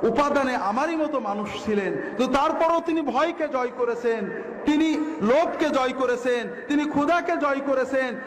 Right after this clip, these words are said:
তিনি রাগকে নিয়ন্ত্রণ করতে পেরেছেন, তিনি স্ত্রীদের অ-, খারাপ আচরণে কখনো রাগ করেননি, কোনো মানুষের খারাপ আচরণে রাগ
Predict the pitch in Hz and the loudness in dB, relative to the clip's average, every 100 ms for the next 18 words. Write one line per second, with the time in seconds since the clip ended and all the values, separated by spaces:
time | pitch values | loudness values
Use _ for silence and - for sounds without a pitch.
0 | - 294 294 277 285 320 349 330 311 302 | -4 0 2 2 2 0 -2 0 0 -2
1 | 302 277 269 262 262 254 240 254 262 233 | -2 -4 -2 -4 -2 -2 -2 -2 -4 -4
2 | - - 320 330 330 320 - 330 330 330 | -10 -2 2 2 0 -2 -4 -2 0 2
3 | 311 277 277 302 339 339 311 320 311 320 | 2 0 -2 0 2 0 -2 -2 0 0
4 | 302 302 302 285 285 285 294 269 254 247 | 0 0 0 0 -2 -2 -2 -2 -2 -2
5 | 208 - - 294 302 285 302 311 320 302 | -4 -8 0 2 4 2 0 0 -2 0
6 | 302 311 320 320 311 302 | 0 2 0 -2 0 0